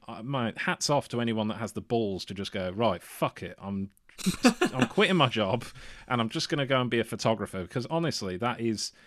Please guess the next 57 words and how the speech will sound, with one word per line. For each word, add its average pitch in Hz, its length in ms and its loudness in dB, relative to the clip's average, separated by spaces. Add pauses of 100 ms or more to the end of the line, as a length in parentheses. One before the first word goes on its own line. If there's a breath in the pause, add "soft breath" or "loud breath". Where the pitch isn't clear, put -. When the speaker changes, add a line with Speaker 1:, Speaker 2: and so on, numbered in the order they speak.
(440 soft breath)
Speaker 1:
is 113 140 -2
brave. 131 720 0 (240)
I, - 40 -10
I - 40 -8 (120)
Speaker 2:
Mm. - 20 0
Speaker 1:
mean, 110 120 -2
I 113 100 0
would 127 160 2
argue 123 340 0
borderline 98 480 0
stupid 117 540 -6 (100)
if 110 160 -8
you've 110 100 -2
not 113 200 0
got 107 200 -2
a, 104 280 -2
an 107 100 -4
established 104 640 -2
customer 113 400 -2
base, 85 340 -4
you 117 80 0
know 113 80 2
what 127 80 6
Speaker 2:
Oh, 135 40 6
Speaker 1:
I - 20 2
mean? 117 100 2
Speaker 2:
gosh, - 140 2
Speaker 1:
But 110 160 4
Speaker 2:
yeah, 123 240 -2
yeah. 110 360 -4
Speaker 1:
it, 123 220 -2
it's, - 380 -4
if 160 180 -2
you've 208 160 -4
got 143 260 2
lots 135 320 -4
of 127 80 -10
people 127 280 -4
that 117 100 -2
you 117 80 0
work 117 180 4
with 104 160 -2
already, 90 540 -2
then 101 220 0
yeah, 101 320 0
absolutely. 92 720 -4
And 113 120 -2
if 113 120 -4
you 147 100 -2
know 135 240 2
that 117 160 0
income's 107 380 -2
gonna 101 160 -6
be 92 100 -6
coming 95 240 -6
in. 92 160 -6
But 92 200 -8